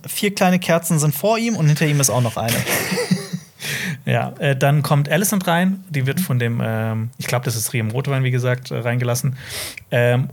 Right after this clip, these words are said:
Speaker 2: und sie hat anscheinend auch auf ihren Vater gehört, denn sie trägt jetzt ein anderes Kleid in der
Speaker 1: Ja.
Speaker 2: Szene,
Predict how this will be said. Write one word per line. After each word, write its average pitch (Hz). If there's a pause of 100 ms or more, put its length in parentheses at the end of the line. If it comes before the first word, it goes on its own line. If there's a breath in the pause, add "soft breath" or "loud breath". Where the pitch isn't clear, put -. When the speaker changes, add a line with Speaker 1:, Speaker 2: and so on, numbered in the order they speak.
Speaker 2:
und 127
sie 127
hat 185
anscheinend 151
auch 131
auf 127
ihren 127
Vater 127
gehört, 120 (340 loud breath)
denn 139
sie 147
trägt 127
jetzt 143
ein 139
anderes 120
Kleid 139
in 170
der 160
Speaker 1:
Ja. -
Speaker 2:
Szene, 127